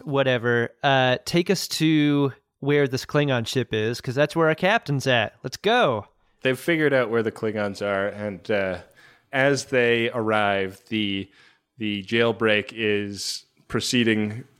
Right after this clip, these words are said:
Speaker 2: super well. They have
Speaker 1: Mm-hmm.
Speaker 2: their, their, uh, Klingon rifles set to vape, and they are vaping many, many Klingons.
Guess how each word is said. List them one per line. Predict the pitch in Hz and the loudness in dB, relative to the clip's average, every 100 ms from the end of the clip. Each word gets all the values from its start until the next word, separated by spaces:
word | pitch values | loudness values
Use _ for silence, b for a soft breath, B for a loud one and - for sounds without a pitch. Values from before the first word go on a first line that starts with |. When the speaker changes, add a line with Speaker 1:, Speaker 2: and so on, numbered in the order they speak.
| _ 117 | _ -8
Speaker 2:
super | - 131 123 143 | -4 -2 0 2
well. | 123 107 98 98 107 b b _ | 4 4 2 0 -6 b b _
They | 110 104 104 | 0 2 2
have | 98 113 | 2 0
Speaker 1:
Mm-hmm. | 110 | 0
Speaker 2:
their, | 110 104 104 107 - _ | 0 2 2 -2 -10 _
their, | - 110 101 101 | -2 0 2 2
uh, | 101 101 104 104 | 2 0 -2 -4
Klingon | - 123 117 117 110 | -4 -2 2 0 0
rifles | 110 110 - 107 98 | 2 0 0 -2 -2
set | - 113 - | 0 -2 0
to | 113 | -4
vape, | 98 104 110 98 - - - | -4 -4 -4 -4 -8 -16 -10
and | 107 98 95 - - B B B _ | -6 -6 -8 -14 -20 B B B _
they | 110 107 | -2 2
are | 104 101 98 104 | 2 2 -2 -6
vaping | 110 110 117 113 107 101 104 - | -6 -2 0 0 -2 -2 -10 -14
many, | - 110 120 127 | -8 -2 0 0
many | 123 120 | 0 0
Klingons. | - 113 101 95 95 98 - | 0 0 2 0 -2 -4 -8